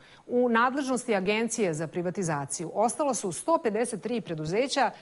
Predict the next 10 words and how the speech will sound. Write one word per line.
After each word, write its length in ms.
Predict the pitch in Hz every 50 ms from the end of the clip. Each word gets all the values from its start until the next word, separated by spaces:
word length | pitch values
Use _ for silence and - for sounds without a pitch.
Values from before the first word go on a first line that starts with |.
| - - -
sa 180 | - - 285
pedeset 520 | 240 - 202 180 220 262 254 262 226 - -
jednom 300 | 208 208 214 220 202 180
hiljadom 460 | 143 - 214 202 202 190 175 170 165
zaposlenih, 720 | 151 175 175 175 - 208 185 - - 160 156 135 - - - - - - - _
zatim 400 | 202 214 240 247 262 262 233 196
četiristo 440 | - 254 262 247 262 262 - - 254
devetnaest 500 | 208 214 208 233 240 233 254 226 - -
privrednih 440 | 202 220 220 214 190 156 151 139 -
subjekata 640 | - 220 226 220 277 262 - 269 254 - 254 226